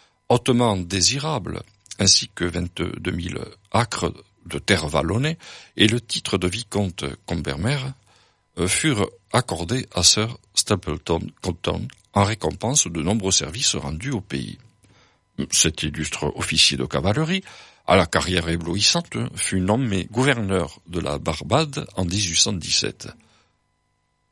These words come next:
Alors en poste, il ordonna une enquête sur le célèbre mystère des cercueils mobiles. Malgré ses efforts, il ne fut jamais capable d'expliquer comment ces cercueils,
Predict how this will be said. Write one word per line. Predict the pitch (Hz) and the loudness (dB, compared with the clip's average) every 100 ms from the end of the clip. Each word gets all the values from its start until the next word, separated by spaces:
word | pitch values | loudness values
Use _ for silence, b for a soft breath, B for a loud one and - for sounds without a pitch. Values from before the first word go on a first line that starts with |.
| _ _ - | _ _ 0
Alors | - 101 80 | 4 4 4
en | 78 | -2
poste, | 87 156 - - | -2 0 2 0
il | 80 | -2
ordonna | 87 82 104 170 | -2 -2 0 0
une | 107 | 0
enquête | 87 85 175 - | -2 -2 -2 0
sur | - - | -2 -2
le | 73 | 0
célèbre | - - 147 143 82 | 2 2 0 0 -2
mystère | 87 104 - 175 170 170 b b b b _ - | 2 2 2 -2 -4 -8 b b b b _ -4
des | 92 | 2
cercueils | - - - 196 156 | 2 0 -2 -4 0
mobiles. | 131 98 85 82 69 - _ _ _ _ _ _ _ _ _ - - - | 0 0 -2 -4 -6 -8 _ _ _ _ _ _ _ _ _ -12 -6 0
Malgré | 95 90 82 | 0 0 2
ses | - 67 | 2 2
efforts, | 87 - 190 - b b b b b - | 0 0 0 -2 b b b b b 0
il | 147 | 0
ne | |
fut | 147 - | 2 2
jamais | 107 147 123 | 4 2 0
capable | - 165 - 95 85 | 0 0 2 0 0
d'expliquer | 104 113 - 135 - 90 | 0 0 -2 -8 -4 -4
comment | - 90 78 - | -2 -2 0 0
ces | - | 4
cercueils, | - - - 202 208 | 4 2 -2 -4 -4